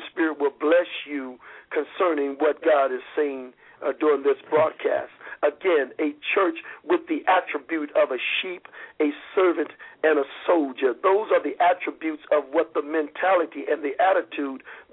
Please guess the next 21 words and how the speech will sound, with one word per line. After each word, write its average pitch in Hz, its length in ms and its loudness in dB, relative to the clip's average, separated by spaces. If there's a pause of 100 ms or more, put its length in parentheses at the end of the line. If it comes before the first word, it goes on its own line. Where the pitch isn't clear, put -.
brings 185 400 -2 (120)
and 151 140 0
produces 143 640 -4 (380)
out 160 180 6
of 147 140 0
the 147 100 2
triple 160 320 -2
A 139 160 2
church. 135 400 -2
Again, 185 320 2
the 175 80 -4
triple - 320 -2
A 156 100 2
church 151 380 -2 (300)
is 160 180 2
a 139 80 4
church 165 360 -2
that 143 120 2
has 139 240 2
an 127 80 -6
appreciation 165 960 -4